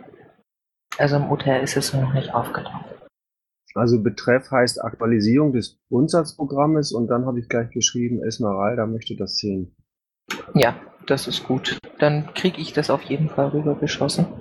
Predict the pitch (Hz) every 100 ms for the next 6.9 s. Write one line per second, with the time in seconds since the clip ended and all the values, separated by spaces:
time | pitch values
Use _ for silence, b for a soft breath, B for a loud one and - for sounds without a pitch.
0 | - - - _ _ B B B B B
1 | _ - 160 156 156 156 160 160 - _
2 | - - - _ _ B B B B -
3 | 160 165 175 180 160 - 156 - 156 151
4 | 151 143 - 151 127 - 147 151 151 -
5 | - 143 143 151 151 - 160 - - -
6 | - - - _ - 151 147 147